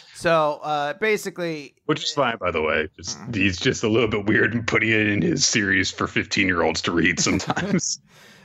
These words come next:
Speaker 1: So, uh, what's his name? The, the, I
Speaker 2: The
Speaker 1: don't know,
Speaker 2: magistrate.
Speaker 1: magistrate is basically, like, kind of understandable. It's weird 'cause he's
Speaker 2: It's,
Speaker 1: actually
Speaker 2: I was shocked because
Speaker 1: he's reasonable.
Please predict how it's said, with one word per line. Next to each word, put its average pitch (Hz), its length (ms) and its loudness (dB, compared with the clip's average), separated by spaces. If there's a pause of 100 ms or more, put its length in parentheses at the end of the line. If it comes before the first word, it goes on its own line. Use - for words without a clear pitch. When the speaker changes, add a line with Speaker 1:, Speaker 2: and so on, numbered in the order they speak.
Speaker 1:
So, 160 460 2 (100)
uh, 143 720 -2 (140)
what's 180 240 -2
his 151 140 -6
name? 143 380 -2
The, 139 460 0
the, 135 100 -8
I 120 60 -12 (580)
Speaker 2:
The - 160 -20
Speaker 1:
don't - 80 -4
know, 127 40 2
Speaker 2:
magistrate. 110 560 0
Speaker 1:
magistrate 123 680 -6 (300)
is 175 80 -6
basically, 208 500 0
like, 180 340 2 (360)
kind 170 300 0
of 156 320 -4 (220)
understandable. 151 1000 0
It's 165 180 -2
weird 160 520 2 (380)
'cause 175 160 0
he's 151 120 2
Speaker 2:
It's, 156 160 2
Speaker 1:
actually 190 300 0 (120)
Speaker 2:
I 277 40 2
was 269 220 0
shocked - 760 0
because 151 680 2
Speaker 1:
he's 196 240 2
reasonable. 208 840 2